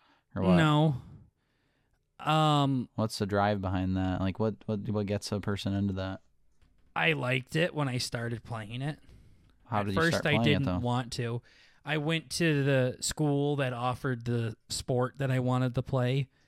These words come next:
Speaker 1: But why did you wanna play it?
Speaker 2: Well, I played it and it was a lot of fun.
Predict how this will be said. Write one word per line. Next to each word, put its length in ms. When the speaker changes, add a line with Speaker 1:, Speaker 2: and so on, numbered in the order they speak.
Speaker 1:
But 160
why 160
did 140
you 100
wanna 240
play 260
it? 140
Speaker 2:
Well, 120
I 140
played 300
it 60
and 100
it 40
was 100
a 60
lot 160
of 80
fun. 460